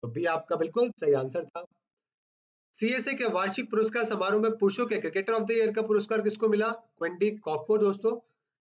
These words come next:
ये आपका बिल्कुल सही आंसर होगा। इसके अलावा दोस्तों गुरु पूर्णिमा पे मैंने सभी बच्चों को एक गिफ्ट दिया था। ओके, सारे स्टूडेंट को मेरी तरफ से फ्री क्लासेस का अनाउंसमेंट मैंने किया था। थ्री मंथ चैलेंज है जो कि मैंने दिया था नब्बे दिन रेगुलर क्लास करने का, जिसमें से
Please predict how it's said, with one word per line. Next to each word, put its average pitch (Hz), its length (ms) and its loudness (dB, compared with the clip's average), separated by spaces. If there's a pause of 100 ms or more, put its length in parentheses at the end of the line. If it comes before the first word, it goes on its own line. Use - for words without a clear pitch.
(140)
ये 135 80 2
आपका 151 280 -2
बिल्कुल 151 240 -4
सही 151 160 2
आंसर 143 300 0
होगा। 208 320 0 (240)
इसके 139 220 -4
अलावा 233 180 2
दोस्तों 220 340 2
गुरु 185 200 2
पूर्णिमा 220 380 2
पे 220 140 2
मैंने 214 180 4
सभी 202 240 0
बच्चों 208 280 0
को 214 80 2
एक 214 140 0
गिफ्ट 214 260 0
दिया 202 220 0
था। 208 340 -6 (360)
ओके, 185 280 -2
सारे 185 360 -2
स्टूडेंट 202 280 2
को 208 80 2
मेरी 196 160 2
तरफ 202 180 -2
से 214 120 0
फ्री 220 300 -4
क्लासेस 214 360 -2
का 214 100 -4
अनाउंसमेंट 190 440 -2
मैंने 190 200 -2
किया 190 240 -2
था। 202 340 -4 (420)
थ्री 254 160 0
मंथ 247 200 0
चैलेंज 220 500 0
है 240 60 0
जो 220 140 2
कि 226 120 -2
मैंने 220 200 2
दिया 202 200 0
था 220 120 -2
नब्बे 170 420 -2
दिन 226 240 -2
रेगुलर 208 320 2
क्लास 196 320 0
करने 185 260 -2
का, 196 120 -2
जिसमें 180 320 -8
से 196 300 -2